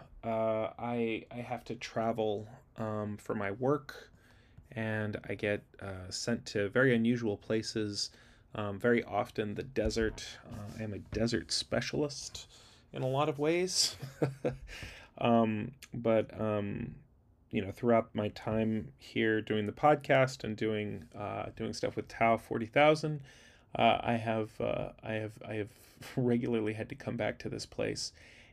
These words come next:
and it is something of a madhouse with, uh, with kids running around and, um, you know, I, I then have to do these long treks out into, into kind of, I don't, I don't really wanna call it wilderness because it's not a wilderness. It's just kind of like a,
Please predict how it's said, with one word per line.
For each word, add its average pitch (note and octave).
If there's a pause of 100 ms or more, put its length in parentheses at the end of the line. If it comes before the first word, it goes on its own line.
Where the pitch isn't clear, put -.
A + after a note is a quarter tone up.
and A2+
it C3
is B2
something A#2+
of A2
a G#2+
madhouse G2+ (140)
with, -
uh, -
with -
kids D3+
running C#3
around B2
and, - (720)
um, G#2 (760)
you A2+
know, F#2
I, G2+
I -
then G#2+
have G#2+
to -
do G2
these F#2+
long G#2+
treks -
out G2
into, F#2+ (160)
into G#2
kind F#2+
of, F#2+ (480)
I A#2
don't, C3+
I C3
don't D#3+
really F3
wanna B2+
call A#2
it G#2
wilderness A2
because -
it's -
not A#2
a G#2+
wilderness. G#2
It's C3+
just -
kind G#2
of -
like F#2
a, G2+